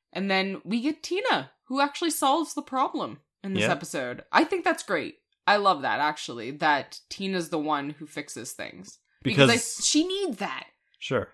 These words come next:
Speaker 1: She needs something, right? She's felt so guilty and she's
Speaker 2: Even though it's her fault?
Speaker 1: Like, yeah, well, yeah, it is. It totally is her
Speaker 2: Mm-hmm.
Speaker 1: fault that she hit the car, right?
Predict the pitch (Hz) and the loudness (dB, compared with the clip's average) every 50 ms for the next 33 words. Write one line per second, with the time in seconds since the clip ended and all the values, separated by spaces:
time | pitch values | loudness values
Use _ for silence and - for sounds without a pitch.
0 | _ _ _ - - 285 294 311 339 339 311 233 - - - 240 262 330 302 - | _ _ _ -4 0 0 2 2 2 2 0 0 -2 -2 2 4 4 4 2 -2
1 | 160 143 131 127 123 143 202 233 - - - 233 208 - - 233 240 247 - - | -4 -8 -6 -6 -4 -4 -4 -2 -2 -4 -4 -4 -6 -6 0 0 0 0 0 -4
2 | - - 233 226 233 196 165 - 185 202 208 - - 214 202 190 190 190 - - | -4 0 0 0 0 0 -2 -4 -4 -4 -4 -6 -8 -8 -6 -4 -4 -4 -4 -4
3 | 160 156 151 156 - - - 156 147 147 139 143 - - _ _ _ _ _ _ | -4 -6 -6 -6 -6 -6 -4 -2 -2 -2 -2 -4 -10 -14 _ _ _ _ _ _
4 | - - 139 127 131 131 123 117 110 - - 123 110 101 - - 98 92 92 98 | 0 2 4 6 6 8 6 6 4 4 2 2 2 2 2 2 2 2 4 2
5 | - - - _ _ _ _ _ _ _ - 285 277 277 - - _ - 220 269 | 0 -2 -6 _ _ _ _ _ _ _ 0 0 0 0 -2 -14 _ -14 -4 2
6 | 381 427 370 190 139 117 170 214 311 311 277 254 233 302 370 330 185 156 165 180 | 4 6 6 6 4 2 2 8 10 10 10 10 8 4 4 4 4 4 4 2
7 | 311 359 233 - - 180 190 - - - - - 262 339 359 285 233 247 294 302 | 2 2 0 0 -2 -4 -6 -6 -8 -12 -6 -2 0 0 2 2 2 2 0 0
8 | 226 208 175 110 113 110 233 196 139 - - 165 160 - - 180 170 170 160 - | 2 0 0 2 2 4 4 4 2 2 -2 -4 -2 -2 -2 -2 -2 -2 -4 -6
9 | 135 - - - 269 285 226 113 67 - - 196 113 165 262 330 - | -6 -10 -8 2 4 6 6 6 4 -2 -4 -2 -2 -2 -4 -6 -8